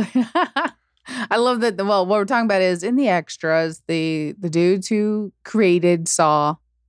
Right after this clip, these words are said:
are trying to sell you on the idea this isn't a Saw movie. Oh, no, no. This is completely separate. It's just got the D N A of the Saw.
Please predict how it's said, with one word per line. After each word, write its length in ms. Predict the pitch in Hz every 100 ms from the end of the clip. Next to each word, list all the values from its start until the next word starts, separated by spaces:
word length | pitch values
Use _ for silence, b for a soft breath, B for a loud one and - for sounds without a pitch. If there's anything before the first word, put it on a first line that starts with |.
| _ _ _
are 80 | 214
trying 580 | 202 - 262 285 285 277
to 60 | 247
sell 260 | 233 226 214
you 120 | 208
on 100 | 196
the 60 | 190
idea 280 | 180 180 175
this 240 | 185 202
isn't 240 | 285 302 277
a 60 |
Saw 280 | - 202 262
movie. 340 | 214 147 _ -
Oh, 120 | 233
no, 180 | 240 247
no. 320 | 226 240 220 -
This 140 | 208
is 180 | 247 226
completely 360 | - 208 247 233
separate. 520 | - 240 226 151 - _
It's 80 | -
just 160 | 180 -
got 180 | 202
the 80 | 202
D 260 | 185 247 269
N 100 | 262
A 340 | 269 294 170 - _ -
of 200 | 165 156
the 100 | 151
Saw. 220 | - -